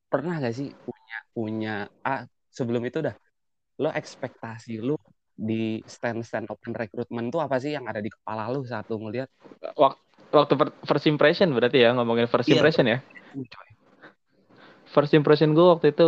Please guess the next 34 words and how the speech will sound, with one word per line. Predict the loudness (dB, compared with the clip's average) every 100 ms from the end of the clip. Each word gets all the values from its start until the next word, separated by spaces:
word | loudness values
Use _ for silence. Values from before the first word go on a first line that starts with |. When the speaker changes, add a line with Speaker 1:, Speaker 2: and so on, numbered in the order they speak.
| 4
Speaker 2:
gue | 4 2 4
ngeli-, | 2 0 -2
kalau | 0 0 2
ngeliat | 0 0
stand-stand | 0 -2 0 -2
kampus | 2 2 2 0 -2
tuh | 2
kan, | 2 2 -6 -20 -2
gue | 4 6
bakal | 6 4 2
punya, | 2 0 -2 -4 -20 -4
jujur | 2 6
aja | 6 6
nih, | 2 -2 -6
jujur | 2 4
aja, | 6 4 -2 -6 -20 _
hal | 0 2
yang | 2
pertama | 0 0 0 2
kali | 0 0 0
gue | 2 2 2 -2
pikirin | -6 -2 0 0 -2
ketika | -4 0 0
ngeliat | 0 -2 -4
stand | -2 -2
di | 0
kampus | -2 -2 -2
ya, | -2
gue | 2 4
bakal | 6 4 2
punya | -2
backingan | -2 -2 -2 -2 0 0 -4
gitu | -6 -4
aja. | -2 2 2